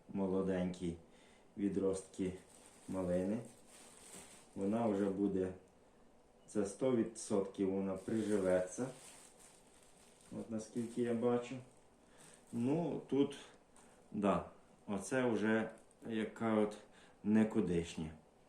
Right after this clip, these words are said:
Так що їм теж відправлю відео за ось такий поганий саджанець.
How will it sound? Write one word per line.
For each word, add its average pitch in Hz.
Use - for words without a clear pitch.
Так 101
що 101
їм 98
теж 92
відправлю 90
відео 98
за 98
ось 98
такий 123
поганий 104
саджанець. 87